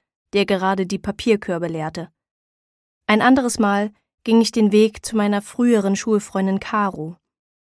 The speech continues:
Das Garagentor neben dem Haus ihrer Eltern hatten wir, als wir dreizehn oder vierzehn gewesen waren, himmelblau gestrichen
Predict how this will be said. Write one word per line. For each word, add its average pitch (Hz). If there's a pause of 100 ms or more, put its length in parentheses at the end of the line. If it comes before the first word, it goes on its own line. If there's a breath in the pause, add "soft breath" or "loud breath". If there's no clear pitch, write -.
(240)
Das 202
Garagentor 208
neben 214
dem 180
Haus 196
ihrer 185
Eltern 196
hatten 196
wir, 202 (500)
als 175
wir 180
dreizehn 196
oder 180
vierzehn 208
gewesen 180
waren, 175 (380)
himmelblau 226
gestrichen 214